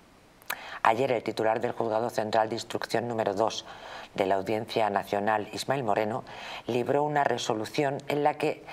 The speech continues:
requiere al ministro de Transportes copia certificada del informe de autoría sobre la compra de mascarillas a la empresa instrumental Soluciones de Gestión durante la pandemia, el mismo que presentó el titular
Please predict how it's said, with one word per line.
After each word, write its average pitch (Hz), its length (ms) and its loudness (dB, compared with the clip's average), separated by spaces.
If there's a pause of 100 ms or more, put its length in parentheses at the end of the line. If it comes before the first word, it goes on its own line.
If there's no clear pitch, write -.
(280)
requiere 147 580 2
al 92 140 0
ministro 107 380 -2
de 120 60 0
Transportes 117 680 0
copia 120 600 0
certificada 113 840 2 (420)
del 160 220 2
informe 117 500 0
de 110 120 0
autoría 120 500 2 (400)
sobre 139 300 2
la 120 160 2
compra 113 340 0
de 113 100 0
mascarillas 113 880 0
a 110 140 2
la 104 80 0
empresa 107 380 -2
instrumental 107 760 0
Soluciones 104 580 -2
de 104 80 0
Gestión 104 420 -2
durante 104 300 0
la 104 120 0
pandemia, 113 520 0 (720)
el 73 160 -6
mismo 85 320 -2
que 98 120 -2
presentó 95 540 -2
el 92 80 -2
titular 107 520 -2